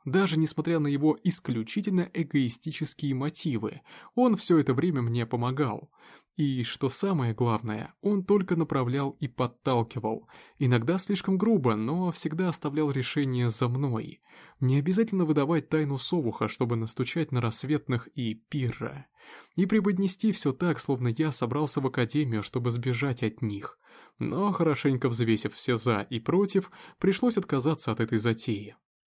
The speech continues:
Ведь Рио наверняка бы устроила нам очную ставку, чтобы я предоставил железные доказательства своим словам,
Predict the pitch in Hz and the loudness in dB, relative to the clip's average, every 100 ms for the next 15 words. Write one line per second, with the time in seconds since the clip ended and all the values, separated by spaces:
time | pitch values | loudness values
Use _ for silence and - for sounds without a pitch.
0 | _ _ _ - 139 135 135 143 113 101 | _ _ _ 0 0 2 2 2 2 -2
1 | - - 135 151 160 170 202 190 190 180 | -8 -2 2 4 2 2 2 2 2 0
2 | - 180 175 147 143 151 - 139 - 139 | 2 4 4 4 2 -2 -2 -2 -2 -2
3 | 131 - 147 117 - - - - - - | -2 0 0 0 -4 -8 -8 -18 -16 -6
4 | - 233 214 214 180 131 120 - 147 127 | 0 2 2 2 2 0 0 0 0 0
5 | 131 127 120 123 117 117 120 180 170 - | 0 0 0 0 0 0 0 0 -2 -2
6 | 143 - 120 107 - 139 147 139 113 - | -4 -2 -2 -2 -2 -2 -4 -2 -4 -6